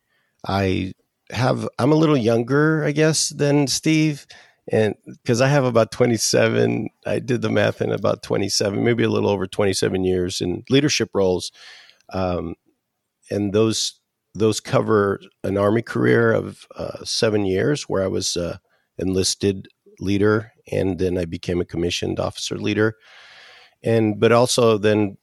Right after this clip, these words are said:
going into corporate America and, you know, lots of different leadership roles, roles, excuse me, in, um, mostly in manufacturing, but a little bit in the retail world.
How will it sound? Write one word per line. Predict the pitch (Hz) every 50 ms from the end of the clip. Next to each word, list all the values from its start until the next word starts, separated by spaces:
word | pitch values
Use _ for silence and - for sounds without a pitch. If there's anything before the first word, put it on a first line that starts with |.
| _ _ -
going | 107 110 110 107 107
into | 104 104 - - 107 95 -
corporate | - - 110 95 - 110 101
America | 95 92 92 95 95 95 - - - 95 85 85 85 - - _ _ _ _ _ _ _ _ _ _ _ _ _
and, | 107 98 98 92 90 87 90 90 85 - -
you | _ - 107 98
know, | 95 92
lots | 85 87 95 98 - - 104
of | 82
different | - 98 95 - 95 95 92 90 76 - _ _ _ -
leadership | 87 101 95 98 95 - - 92 - -
roles, | 101 98 92 92 92 90 87 90 90 - - - _ _
roles, | 98 101 110 104 104 98 90 92 104 - - - -
excuse | - - - - 95 87 80 90
me, | 87 85 87 - - -
in, | - 98 104 101 101 101 101 98 90 - _ _ _ _ _ _ _ _ - - - _ _ _ -
um, | 95 98 101 101 95 92 - - - _
mostly | - 107 139 165 - - 226
in | 180 131 113
manufacturing, | 107 107 104 101 - - 101 92 92 - - - - 156 156 165 175 170 156 135 - _ _ -
but | 131 131 135 135 - _ _ _
a | - 120 127
little | 135 143 147 151
bit | - 156 147 143
in | 139 131
the | 123 117
retail | 120 120 117 - - 117 98 98 95
world. | 104 104 98 98 107 120 - -